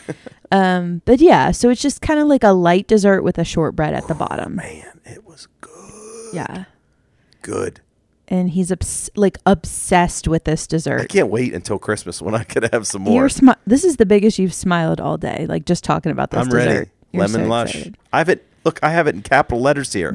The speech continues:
Speaker 2: Okay.
Speaker 1: Underlined.
Speaker 2: Yep.
Speaker 1: Lemon Lush right here.
Speaker 2: For, <laughs> just next to the word prop. Lemon Lush.
Speaker 1: Yep.
Speaker 2: Yep.
Speaker 1: So I'm excited for Christmas because
Speaker 2: <laughs>
Speaker 1: of,
Speaker 2: Jeez,
Speaker 1: because of
Speaker 2: if
Speaker 1: the,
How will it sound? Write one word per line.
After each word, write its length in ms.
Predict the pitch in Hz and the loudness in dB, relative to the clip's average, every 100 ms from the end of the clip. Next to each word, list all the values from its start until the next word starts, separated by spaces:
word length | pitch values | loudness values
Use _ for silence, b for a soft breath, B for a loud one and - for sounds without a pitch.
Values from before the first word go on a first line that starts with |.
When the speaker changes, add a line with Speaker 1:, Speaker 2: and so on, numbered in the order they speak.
| 196 | -6
Speaker 2:
Okay. 520 | - 233 240 220 208 | -6 -4 -2 -2 2
Speaker 1:
Underlined. 720 | 160 208 202 147 107 90 80 - - | 4 8 8 8 6 2 -4 -12 -6
Speaker 2:
Yep. 80 | 113 | 2
Speaker 1:
Lemon 260 | 147 156 143 | 4 4 4
Lush 340 | 156 - - | 4 2 2
right 140 | 131 151 | 0 2
here. 220 | 139 98 | 0 -4
Speaker 2:
For, 200 | - 190 - 240 | -8 -8 2 6
<laughs> 120 | 254 | 6
just 240 | 214 294 247 | 6 4 4
next 240 | 233 - | 2 0
to 40 | 226 | 0
the 120 | 214 | 2
word 220 | 202 175 | 2 0
prop. 360 | - 160 156 - _ _ b b b - | 0 2 0 -4 _ _ b b b -8
Lemon 400 | 175 - 175 170 | -2 0 0 -2
Lush. 400 | - 87 - - | -2 -4 -6 -8
Speaker 1:
Yep. 300 | 95 110 - _ _ _ _ _ _ | -4 -4 -4 _ _ _ _ _ _
Speaker 2:
Yep. 220 | 233 233 - | -10 -10 -12
Speaker 1:
So 200 | - 120 | 0 2
I'm 120 | 143 | 2
excited 300 | 165 160 156 | 0 0 0
for 120 | 139 110 | -2 -4
Christmas 500 | 131 127 95 - - b b - - - _ | -4 -4 -6 -10 -14 b b -8 -8 -8 _
because 580 | 120 120 123 117 - - - | -4 2 2 2 0 -2 -8
Speaker 2:
<laughs> 120 | - 131 | -10 -8
Speaker 1:
of, 100 | B B B B | B B B B
Speaker 2:
Jeez, 100 | - | 6
Speaker 1:
because 200 | 339 165 | 6 8
of 120 | 151 | 4
Speaker 2:
if 60 | |
Speaker 1:
the, 40 | - | 2